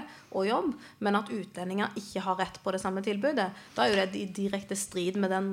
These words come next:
recommendation, og så må man ta de skrittene videre for å, for å få rettet opp i det. Hvorvidt jeg som forsvarer skal gjøre den jobben, vet jeg ikke, men, men det er jo absolutt noe som bør løftes frem.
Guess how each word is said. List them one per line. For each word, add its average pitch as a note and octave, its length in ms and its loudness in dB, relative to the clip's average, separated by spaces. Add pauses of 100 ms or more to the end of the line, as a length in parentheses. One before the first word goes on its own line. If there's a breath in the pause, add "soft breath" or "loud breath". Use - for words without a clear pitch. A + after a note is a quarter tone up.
(120)
recommendation, F#3+ 880 2 (240 loud breath)
og G3+ 100 -2
så B3+ 140 0
må D#4 100 0
man B3 120 4
ta G3 200 6
de F#3 140 2 (180)
skrittene F#3 540 0 (100)
videre F#3+ 400 0
for F#3+ 160 0
å, F#3+ 140 2 (100)
for F#3+ 140 0
å F#3+ 80 -10
få - 60 -10
rettet G3 280 -4
opp F3+ 160 -2
i E3+ 80 0
det. F3+ 80 0 (320 loud breath)
Hvorvidt G#3 320 4
jeg G#3 280 6
som G3+ 280 4
forsvarer G#3 560 4
skal G#3 240 4
gjøre F#3+ 240 6
den G#3 140 2
jobben, A#3+ 260 2
vet G3+ 160 4
jeg B3+ 160 6
ikke, C4+ 240 4
men, A3+ 240 8
men A3 160 4
det G#3+ 80 4
er G#3 160 4
jo G#3+ 120 4
absolutt G#3 520 -2
noe F#3+ 160 0
som G3 80 0
bør G3+ 160 2
løftes G3 400 0
frem. E4 240 10